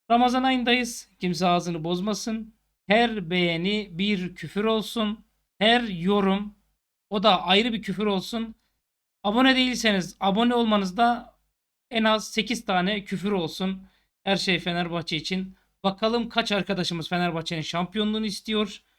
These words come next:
Bu videoya atılan beğeniler, yorumlar ve abone sayısındaki artış her şeyi gösterecek. Ee, yani gerisini size bırakıyorum.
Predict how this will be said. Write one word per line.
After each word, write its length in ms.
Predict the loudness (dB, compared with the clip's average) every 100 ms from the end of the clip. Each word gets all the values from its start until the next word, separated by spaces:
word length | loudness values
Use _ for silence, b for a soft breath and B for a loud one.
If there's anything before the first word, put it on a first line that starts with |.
| _ _ -4
Bu 120 | 0
videoya 360 | 0 2 2 2
atılan 360 | -2 -4 -2
beğeniler, 480 | 0 0 2 0 0
yorumlar 760 | -2 -4 -2 0 0 0 -2 -4 _ _ -6
ve 120 | -4
abone 300 | 0 0 -2
sayısındaki 540 | -2 -6 -6 -10 -10
artış 600 | -4 -4 -4 -6 -6 -10 _ _
her 160 | -4 -4
şeyi 260 | -2 -2
gösterecek. 680 | -2 -6 -6 -8 -4 -6 -6 b b b _ _ _ -6
Ee, 500 | -2 0 -2 -4 -12 _ _ _ _
yani 220 | -8 -4 2
gerisini 320 | 0 0 -4
size 240 | -2 -4
bırakıyorum. 500 | -4 -6 -6 -8 -10